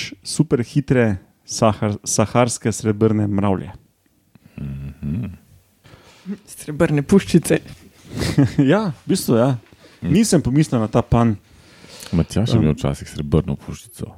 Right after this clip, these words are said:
Speaker 1: Ja. No, povejmo še, kdaj to snemamo.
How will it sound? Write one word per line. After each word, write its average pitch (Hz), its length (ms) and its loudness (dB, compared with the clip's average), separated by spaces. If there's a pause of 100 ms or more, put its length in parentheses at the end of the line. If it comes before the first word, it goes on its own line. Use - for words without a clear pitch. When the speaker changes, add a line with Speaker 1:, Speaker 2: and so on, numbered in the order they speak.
(220)
Speaker 1:
Ja. 120 320 2 (1300)
No, 202 160 4 (540)
povejmo 143 360 4
še, 143 380 2
kdaj 113 380 0
to 120 100 -6
snemamo. 151 480 0